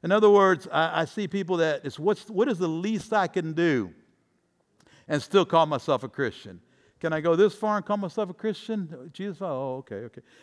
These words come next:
"Can I go this far and call myself, oh, okay." It's like the guy that's heard a story about this, this owner of a trucking industry was gonna hire someone first time on the job, and he was testing out actually different people to see who he was gonna hire.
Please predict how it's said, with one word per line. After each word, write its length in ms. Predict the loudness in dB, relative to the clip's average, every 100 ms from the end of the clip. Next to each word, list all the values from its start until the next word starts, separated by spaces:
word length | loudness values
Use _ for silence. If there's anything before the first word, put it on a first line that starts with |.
| _
"Can 160 | -4 -2
I 60 | 0
go 160 | 2
this 220 | 4 2
far 400 | 0 0 2 2 -2 -14 _ _
and 180 | -6 -6 -10 -8
call 100 | -4
myself, 380 | -4 -2 -4 -6 -14 _ _ 4
oh, 560 | 6 6 4 2 -6 -4
okay." 460 | 0 0 0 -6 -8 _ _ _ _ _ _
It's 80 | _
like 120 | -12
the 60 | -4
guy 240 | 2 2 2
that's 300 | -2 -8 -20 _ _ _
heard 160 | -8 -8
a 20 |
story 300 | -6 -2 0
about 220 | 2 -2
this, 340 | -4 -14 -20 -20 _ _ _ _ _
this 160 | -20 -6
owner 280 | -2 0 0
of 100 | 0
a 80 | -4
trucking 480 | -2 0 0 -2 -4
industry 480 | -4 -6 -6 -6
was 120 | -4 -6
gonna 120 | -8
hire 380 | -4 0 0 0
someone 400 | -2 -4 -4 -6
first 320 | -4 -6 -4
time 240 | -6 -4
on 140 | -6 -8
the 60 |
job, 460 | -6 -2 0 -2 -4
and 140 | -10 -14 _ _
he 80 | -14
was 160 | -14 -14
testing 500 | -2 -2 -2 -4 0
out 160 | 0
actually 300 | 0 -2 -4
different 320 | -4 -4 -4 -6
people 260 | -6 -6
to 60 | -6
see 160 | -4
who 80 | -4
he 60 | -4
was 120 | -6
gonna 160 | -8 -8
hire. 460 | -6 -6 -6 -10